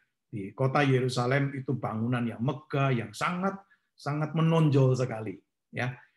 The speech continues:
Dan itu bangunan yang dianggap bangunan suci karena tempat untuk, eh, bangsa Yahudi atau bangsa Israel itu beribadah. Mereka meyakini Allah hadir di sana.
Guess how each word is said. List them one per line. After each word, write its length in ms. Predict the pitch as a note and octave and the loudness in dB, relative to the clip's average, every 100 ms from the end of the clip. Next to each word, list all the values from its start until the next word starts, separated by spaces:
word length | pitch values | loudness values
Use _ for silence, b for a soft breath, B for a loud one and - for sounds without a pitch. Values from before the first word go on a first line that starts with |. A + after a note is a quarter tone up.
| _ | _
Dan 400 | B2 A#2 A2 A2 - _ _ _ _ | -2 0 0 -2 -8 _ _ _ _
itu 240 | - C3+ F#3 | -6 2 4
bangunan 600 | C3+ B2+ C3 C#3 C#3+ D3+ | 4 4 4 6 4 2
yang 480 | C3+ A#2 A2+ A2+ A2+ | 2 0 0 -2 -2
dianggap 480 | B2 A2 A2+ B2 - | -4 -2 0 0 -2
bangunan 400 | A2 A2+ A2 A#2 | -2 0 0 2
suci 400 | G3+ G3 D3 A2+ | 2 0 -2 -4
karena 340 | A#2 G#2+ A#2 A#2+ | -4 -4 -4 -4
tempat 480 | A#2+ A2+ C3+ C3 - | -6 -2 -2 -2 -4
untuk, 640 | C3 A2+ - C#3 C3+ _ A#2 | -6 -6 -2 -2 -4 _ -10
eh, 260 | G#2 G#2 | -8 -10
bangsa 560 | B2 A2 G#2+ A#2 G#2+ G#2 _ _ _ | -10 -8 -6 -6 -6 -10 _ _ _
Yahudi 480 | A#2 G#2 C3 C3 C3 | -8 -2 0 2 -2
atau 160 | A2+ | -2
bangsa 320 | A2 G#2+ A2 A2 | -6 -6 -6 -8
Israel 400 | A2 A#2+ A2+ G#2+ | -6 -6 -6 -8
itu 480 | A2 A2 D3+ D3+ D3 | -10 -4 -2 0 -2
beribadah. 800 | - A2+ A#2+ - G#2 - F#2+ E3 A3 _ _ _ _ | -4 -10 -10 -14 -12 -10 -10 -10 -16 _ _ _ _
Mereka 240 | A2 G#2+ | -12 -8
meyakini 480 | A2 A2 G2+ - A#2+ | -6 -6 -8 -6 -6
Allah 320 | B2 A#2 A2 | -4 -8 -4
hadir 320 | A#2 A2 A#2 - | -4 -4 -6 -8
di 80 | |
sana. 480 | A2 - - - G#3+ | -12 -14 -12 -10 -10